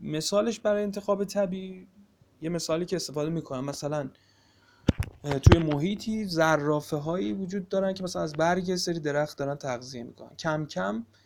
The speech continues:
اینا فرض، فرض کنیم زرافه‌ها مثلاً گردن بلندی ندارن، مثل مثلاً، اه، چه می‌دونم، فرض کنیم مثل اسبه، مثل شتر باشن نهایت. ولی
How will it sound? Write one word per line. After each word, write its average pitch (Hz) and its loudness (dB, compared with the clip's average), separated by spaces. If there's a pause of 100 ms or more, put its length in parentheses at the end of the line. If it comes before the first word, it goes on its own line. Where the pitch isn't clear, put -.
اینا 190 4
فرض، 208 2
فرض 202 0
کنیم 214 -4
زرافه‌ها 175 0 (280)
مثلاً 160 -8
گردن 147 2
بلندی 151 2
ندارن، 135 -4
مثل 135 -10
مثلاً، 123 -12
اه، 123 -12 (1400)
چه - -8
می‌دونم، 139 -6
فرض 151 -6
کنیم 160 -6
مثل 156 -6 (420)
اسبه، - 0 (160)
مثل 131 -6 (580)
شتر 143 2
باشن 117 -8
نهایت. 117 -12 (800)
ولی 208 4